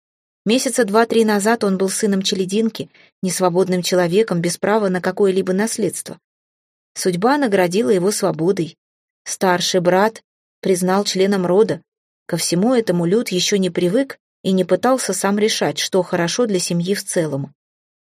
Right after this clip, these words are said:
Слава богам, для этого есть Местина, человек очень умный и опытный. Для налета Местина дал брату два десятка своей собственной дружины. Десятские его, Доброш и Турбин, были людьми бывалыми,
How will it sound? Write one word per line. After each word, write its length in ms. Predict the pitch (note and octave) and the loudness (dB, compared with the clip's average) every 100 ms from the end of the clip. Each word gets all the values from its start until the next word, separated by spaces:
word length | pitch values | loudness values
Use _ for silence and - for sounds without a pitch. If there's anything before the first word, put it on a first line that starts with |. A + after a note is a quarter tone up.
| _ | _
Слава 420 | - - B3 C#4+ C4+ | -8 2 4 4 4
богам, 480 | A3 F#3 F#3+ A#3 | 2 2 2 2
для 220 | G#3+ F#3 F#3 | 2 2 2
этого 220 | G3 G3+ | 2 0
есть 300 | F3+ G3 G#3 | 0 -2 -2
Местина, 440 | G3 - G3 G#3 | -4 -2 -2 0
человек 420 | E3+ F3 E3+ F3 E3+ | 0 0 0 0 -2
очень 240 | E3+ E3+ | -2 0
умный 280 | F3+ G#3 F3 | 0 0 0
и 40 | |
опытный. 520 | D#3+ F#3+ C#3+ - D3 - _ _ _ _ _ _ _ - | 0 0 -4 -6 -10 -12 _ _ _ _ _ _ _ -6
Для 180 | E3+ G3 | 0 2
налета 400 | G3+ C4 E4 A3+ | 4 4 2 2
Местина 480 | G3+ - D4 C#4+ | 0 0 0 0
дал 180 | F#3+ A3 | 2 2
брату 400 | F#3+ A3 C#4+ A3+ | 2 2 2 0
два 260 | E3+ F3 B3+ | 0 2 2
десятка 440 | G#3+ - A#3 - | 0 0 -2 -2
своей 300 | F#3 - F#3 | -4 0 0
собственной 500 | G3 F#3 - F3 F#3 | 0 -4 -4 -4 -2
дружины. 560 | F3+ G3 G3 F3+ D3+ D#3 _ _ _ _ - | -2 -2 -2 -2 -4 -10 _ _ _ _ -4
Десятские 580 | A3 D#4+ E4+ - F3+ | 0 2 0 0 0
его, 380 | F3+ E3 E3 D#3 | 2 2 2 4
Доброш 420 | D#3 F#3 F#3+ F3 | 2 4 4 2
и 40 | E3+ | 0
Турбин, 520 | E3 C#4+ G#3 F3 D#3+ - _ | 0 0 0 0 -2 -10 _
были 300 | - D4+ C#4 | -2 2 4
людьми 380 | A#3+ A3+ G#3+ A#3 | 4 2 2 2
бывалыми, 680 | G3+ G#3+ A3 A#3 F3+ D3 C3+ | 4 2 4 2 0 -2 -8